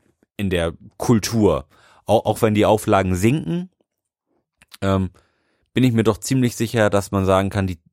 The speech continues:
diese Art von, von Zeitung und Nachrichten bleibt ein in irgendeiner Weise treu.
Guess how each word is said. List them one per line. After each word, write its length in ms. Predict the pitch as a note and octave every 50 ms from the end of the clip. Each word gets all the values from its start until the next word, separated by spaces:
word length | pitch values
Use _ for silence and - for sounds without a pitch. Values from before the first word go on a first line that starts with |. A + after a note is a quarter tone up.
| _ _ _ _ - -
diese 420 | C3+ B2+ B2+ C#3 C3 C3 C3 -
Art 280 | - A2 A#2+ B2 - -
von, 340 | - - A2 G#2 G#2+ G#2+
von 200 | - - A2 A2
Zeitung 440 | - - A#2 A2+ A2+ - - A2 A2
und 80 | F#2+ F#2
Nachrichten 640 | F2+ F2+ F#2+ G2 - G2+ F#2+ - - - F#2 F#2 - _ _ _ _ _ _ _ _ _ -
bleibt 360 | - F#2 F#2 G2 G2 - -
ein 260 | - F#2 F#2 F#2 F#2 -
in 160 | - F#2+ G2
irgendeiner 460 | F2+ F#2+ F#2+ G2+ - - F2 F2+ E2+ D2+
Weise 320 | E2+ E2 E2 E2 E2 E2+ -
treu. 400 | - - - D#2+ D#2 D2+ C#2+